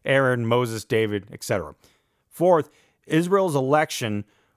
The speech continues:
was an opportunity for service to God, not a pretext for pride. And finally, in the later Old Testament writings and during the intertestamental period, that is the four hundred years of silence between the Old Testament and New Testament,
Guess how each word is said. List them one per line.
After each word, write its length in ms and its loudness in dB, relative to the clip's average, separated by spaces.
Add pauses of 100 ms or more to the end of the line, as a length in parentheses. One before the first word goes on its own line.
was 260 2
an 80 -6
opportunity 720 0
for 180 -4
service 460 0
to 100 -8
God, 420 2
not 200 -2
a 80 2
pretext 520 -4
for 120 -8
pride. 500 -4 (240)
And 220 -6
finally, 640 0 (220)
in 180 0
the 100 2
later 380 2
Old 220 -2
Testament 480 -4
writings 500 0
and 240 -4
during 240 2
the 100 -2
intertestamental 800 -2
period, 300 -2
that 80 -2
is 220 -6
the 120 -8
four 180 -2
hundred 160 -4
years 140 0
of 80 -6
silence 280 -4
between 340 -4
the 80 -2
Old 140 -2
Testament 240 -4
and 60 -2
New 100 -2
Testament, 400 -6